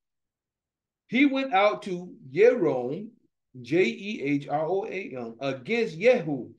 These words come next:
the son of Nimshi, whom the Lord had anointed to cut off the house of Ahab.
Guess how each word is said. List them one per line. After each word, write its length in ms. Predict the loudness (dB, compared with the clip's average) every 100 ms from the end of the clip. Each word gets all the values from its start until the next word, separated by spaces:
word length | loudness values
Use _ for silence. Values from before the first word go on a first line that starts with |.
| _ _
the 100 | -6
son 320 | -2 -2 -2
of 280 | -2 -2 0
Nimshi, 560 | 0 -2 -2 -6 -14 -16 _ _ _ _ -20 -20 _ _ _ _ _ _ _ _ _ _ _ _ _ _ _ _ _ _ _ _ _
whom 760 | 0 0 2 2 2 2 2 -2 -6 _ _ _ _ _ _ -20 -2
the 120 | 0
Lord 400 | 4 6 6 6
had 240 | 4 4 2
anointed 560 | 0 -2 -2 -2 -4 -4
to 100 | -4
cut 300 | 0 0 2
off 320 | 0 2 0
the 140 | -4 -4
house 300 | -2 -4 -4
of 140 | -2
Ahab. 440 | -2 -2 -4 -10